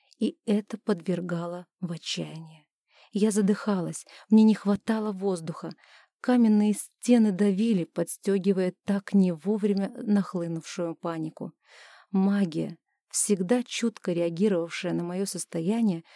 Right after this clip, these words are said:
беспокойно плескалась внутри, то затихая, то захлёстывая почти с головой опасными, практически самоубийственными мыслями. Крепления прутьев слабые,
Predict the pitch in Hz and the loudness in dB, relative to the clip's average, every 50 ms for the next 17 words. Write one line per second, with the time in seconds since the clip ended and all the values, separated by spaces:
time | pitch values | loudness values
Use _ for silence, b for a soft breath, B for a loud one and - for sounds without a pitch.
0 | B B - 196 214 196 - - - 185 180 - - 208 233 247 233 240 247 - | B B 0 0 2 2 0 -2 -4 -4 -2 0 2 2 4 4 2 0 0 -2
1 | 202 180 - - - 170 170 175 175 - - 185 185 190 190 - - 220 208 180 | -2 -2 -2 -4 -6 -6 -6 -6 -6 -4 0 0 2 2 0 -2 -2 -2 -2 -2
2 | 165 b b b b b _ _ - 175 147 165 - - 180 165 - - - 185 | -2 b b b b b _ _ -6 -6 -6 -8 -12 -12 -14 -14 -14 -14 -14 -14
3 | 196 220 208 175 156 - _ _ _ _ _ _ _ - 190 160 147 170 160 - | -12 -10 -10 -12 -12 -14 _ _ _ _ _ _ _ -8 -8 -6 -6 -8 -10 -10
4 | - 165 165 185 208 208 - - - 180 180 180 175 - - 185 - - - 196 | -8 -4 0 2 2 2 0 -2 -4 -4 -2 -2 -2 0 -2 -2 -2 -2 -2 -2
5 | 185 180 175 185 185 180 170 180 202 208 - - - 190 180 - _ - 208 220 | -2 0 2 2 2 2 4 4 4 4 2 0 -2 -4 -4 -2 _ 0 2 2
6 | 214 - - 214 214 214 202 - 190 185 - - - - 185 - 196 - - - | 0 0 0 2 2 2 0 -2 -4 -4 -4 -6 -6 -6 -6 -6 -6 -8 -2 -2
7 | 202 190 B B B B B - - - 240 233 226 226 226 220 208 175 165 156 | -2 -2 B B B B B -2 2 4 6 6 6 6 4 2 0 -2 -2 2
8 | 185 196 196 190 - - - 165 170 170 170 170 170 170 170 170 170 165 - - | 2 4 4 2 0 -6 -6 -4 -2 -2 -2 -2 -2 -4 -6 -8 -10 -10 -10 -8
9 | 160 160 156 170 160 - _ _ _ _ _ _ _ _ _ _ _ _ _ _ | -6 -6 -6 -6 -8 -12 _ _ _ _ _ _ _ _ _ _ _ _ _ _
10 | _ _ _ _ _ - - 202 208 - 220 233 262 285 277 247 202 180 170 - | _ _ _ _ _ -8 -6 -6 -4 -2 0 2 4 6 6 6 6 4 2 -2
11 | - - 208 214 202 - - 185 170 - - - 185 180 170 160 160 147 180 208 | -4 -2 -2 -2 -4 -6 -8 -8 -8 -8 -8 -6 -6 -6 -6 -6 -6 -4 -2 -2
12 | 226 226 | -2 -4